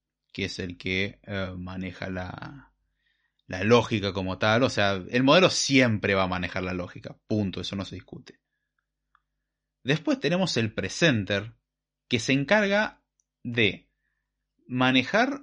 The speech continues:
los eventos, o sea, de reaccionar a lo que tienen que hacer los eventos,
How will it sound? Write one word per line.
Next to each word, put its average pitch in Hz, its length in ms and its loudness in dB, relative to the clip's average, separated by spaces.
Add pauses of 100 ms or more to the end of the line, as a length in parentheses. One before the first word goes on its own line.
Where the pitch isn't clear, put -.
los 117 300 0
eventos, 151 640 0
o 107 80 -12
sea, 113 160 2
de 107 140 4
reaccionar 101 500 0
a 135 80 4
lo 113 100 2
que 104 100 0
tienen 104 240 -2
que 104 60 -2
hacer 98 160 -6
los 98 180 -8
eventos, 104 500 -6